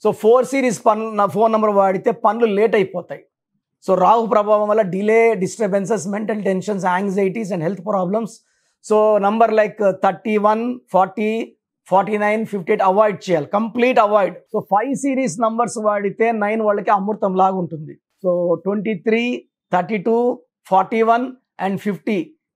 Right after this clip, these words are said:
ఈ ఫోర్ నంబర్స్ వాడచ్చు నైన్ సిరీస్ వాళ్ళు. ట్వంటీ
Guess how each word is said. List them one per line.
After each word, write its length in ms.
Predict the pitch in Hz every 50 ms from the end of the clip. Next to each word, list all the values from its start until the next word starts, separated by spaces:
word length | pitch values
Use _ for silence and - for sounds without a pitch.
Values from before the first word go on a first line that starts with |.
| - 175
ఈ 40 | 165 - -
ఫోర్ 300 | 202 214 226 254 262 254 247 233
నంబర్స్ 280 | 233 233 254 240 - 220 202
వాడచ్చు 360 | 190 190 185 - - - - - _ _ _ _ _ _ _ _ _ - 160
నైన్ 180 | 180 196 220 208 -
సిరీస్ 280 | 214 190 185 180 180 - 180
వాళ్ళు. 240 | 160 151 147 147 - - _ _ _ _ _ _ _
ట్వంటీ 260 | 180 190 196 190 226